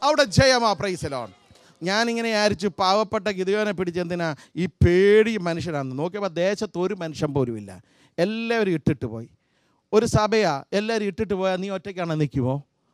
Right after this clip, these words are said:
ആരാധിക്കേണ്ടി വന്ന? ആരുമില്ല ഗിദെയോൻ ഇപ്പോൾ. എല്ലാവരും എവിടെ പോയിരിക്കുക? ഗുഹകളിലും പക്ഷികളെ പോലെ പറന്നുപോയി.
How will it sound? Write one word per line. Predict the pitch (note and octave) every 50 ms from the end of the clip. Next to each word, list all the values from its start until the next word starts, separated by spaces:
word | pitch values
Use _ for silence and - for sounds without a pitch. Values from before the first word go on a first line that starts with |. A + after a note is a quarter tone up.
| _ _ -
ആരാധിക്കേണ്ടി | D#3 D#3+ D#3+ E3 D#3 D3+ D3+ C#3 D3 C#3+ C#3
വന്ന? | C3+ C3 B2+ C3+ C3+ B2+ - _ _ _ _ _ _ _ _
ആരുമില്ല | F3 G3+ A3+ B3 C4+ C#4 C4+ B3 A3+ A3
ഗിദെയോൻ | G3 F#3+ F#3 F#3+ G3 F#3+ F3+ D#3+
ഇപ്പോൾ. | C3 - - A2+ F#2+ - _ _ _ _ _ _ _ _ _ _ -
എല്ലാവരും | G3 A3+ B3 B3+ C4+ C4+ B3+
എവിടെ | B3 A#3 A#3+ A#3+
പോയിരിക്കുക? | G3+ A#3 A#3 G#3+ G3+ D#3+ E3 D3 C#3 B2 A#2+ _ _ _ _ _ _ -
ഗുഹകളിലും | G3 G#3+ G3+ A#3 A#3 A#3+ A#3+ B3+ D#4 A#4 - _ _ _ _ _ _ _ _ G#3+
പക്ഷികളെ | A3 - - C4+ C4 B3+ B3
പോലെ | G#3+ A3+ A3+ G#3+
പറന്നുപോയി. | G3 G#3 G3 G#3 G#3 G3+ D#3+ B2 A#2 A2+ A2+